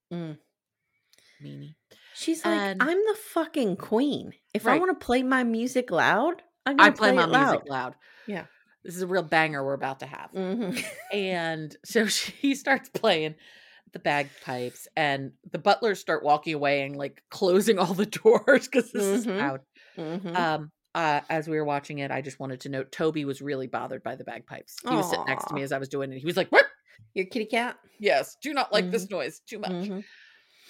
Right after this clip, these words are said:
Speaker 2: And it's interesting, like, people are, like, c-, polishing chairs in, like, the throne room.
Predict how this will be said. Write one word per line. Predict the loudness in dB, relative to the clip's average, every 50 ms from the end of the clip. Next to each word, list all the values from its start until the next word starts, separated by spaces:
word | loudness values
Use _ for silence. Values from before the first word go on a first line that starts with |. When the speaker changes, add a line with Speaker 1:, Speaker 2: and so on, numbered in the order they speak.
| -20 -20 _ _ _ _ _ _ _ _ _ _ _ _ _ _ _ _ _ _ _ -8
Speaker 2:
And | -6 -4 -4 -2 -2 -4 -4 -4 -6 -8 -10 -12 _ _ _ _ _ _ _ _ _ _ _ _ -6
it's | -6 -6 -4 -6
interesting, | -8 -6 -8 -10 -10 -10 -10 -8 -8
like, | -8 -10 -10 -12 _ _ -20 -20 -20 -20 _ _ _
people | -12 -10 -8 -4 -2 -2 0
are, | 0 0 -2 -2
like, | -2 -6 -8 -10 -16
c-, | -20 -20 -20 _ _ -20 -20 -20 -20 _ _ -8
polishing | -2 0 0 2 2 0 -2 -4 -8 -8
chairs | -6 -4 -2 -2 0 0 0 0 -2 -4 -6 -10
in, | -8 -8 -6 -4
like, | -4 -4 -6 -6
the | -8 -10
throne | -10 -10 -6 -4 -2 -2 -2 -4 -6
room. | -8 -8 -8 -8 -8 -8 -8 -10 -10 -12 -12 -14